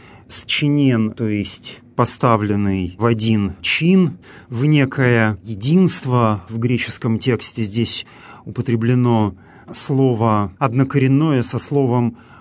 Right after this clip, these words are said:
"синтаксис". В русском языке это слово известно как грамматический термин, учение о соединении слов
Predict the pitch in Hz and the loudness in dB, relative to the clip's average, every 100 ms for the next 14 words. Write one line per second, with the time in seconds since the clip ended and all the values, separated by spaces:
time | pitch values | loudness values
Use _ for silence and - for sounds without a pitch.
0 | - - - 156 127 110 - - 98 87 | -10 -8 -2 0 0 -2 -6 -6 -8 -8
1 | - - 104 131 131 - 110 110 104 120 | -8 -8 -6 -4 -4 -4 -4 -2 -4 -6
2 | - 110 92 90 113 113 107 - 120 104 | -4 -4 -4 -6 -8 -6 -6 -2 0 0
3 | 104 95 110 120 120 120 - 113 107 113 | 0 0 -2 -2 0 0 0 -4 -4 -4
4 | 95 110 110 113 113 - - 117 - 196 | -2 0 0 -2 -6 -6 -6 -6 -2 0
5 | 175 139 120 - - - - 127 117 139 | 2 2 0 -4 -18 -20 -14 -8 -4 0
6 | 120 113 107 104 113 110 - 117 113 123 | 2 2 0 -2 -2 -4 -2 0 2 2
7 | 123 113 110 104 123 117 - | 4 2 0 -2 -2 -2 -2